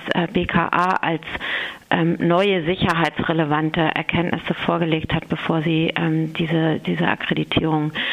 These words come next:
entzogen haben. Was tatsächlich, ähm, dann einem Berufsverbot, äh, gleichkommt, was möglicherweise auch, ähm, weitere Konsequenzen, ähm, hat auf die,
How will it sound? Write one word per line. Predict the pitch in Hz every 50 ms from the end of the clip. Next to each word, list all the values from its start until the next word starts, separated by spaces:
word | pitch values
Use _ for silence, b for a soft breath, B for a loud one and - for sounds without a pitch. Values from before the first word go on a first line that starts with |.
| B B B B B
entzogen | 170 165 160 - - 180 175 156 156 139
haben. | 151 147 135 143 147 139
Was | 180 214 - - - - -
tatsächlich, | - - 170 156 - - 196 220 220 - 214 208 196 - - B B B B B B B B B 180
ähm, | 185 180 170 175 170 170
dann | 175 160 165 165
einem | 165 - - 165 156
Berufsverbot, | 160 175 208 247 285 - - 220 196 214 214 214 214 - -
äh, | - - 208 196 190 185
gleichkommt, | - 185 180 180 180 - - - 185 175 170 175 175 170 - -
was | - 175 175 -
möglicherweise | - 185 180 - 185 - 175 165 156 160 165 156 165 165 -
auch, | - 156 - - - -
ähm, | - 165 160 165 160 - - - - - -
weitere | - - 170 - - 185 170
Konsequenzen, | - - - 175 165 151 156 - - - 190 220 240 - - 220 202 196 196 190 B B B B B B B B B - -
ähm, | 185 185 180 165
hat | 165 196 196 - - - -
auf | - 190 185 -
die, | - - 175 165 165 165 170 -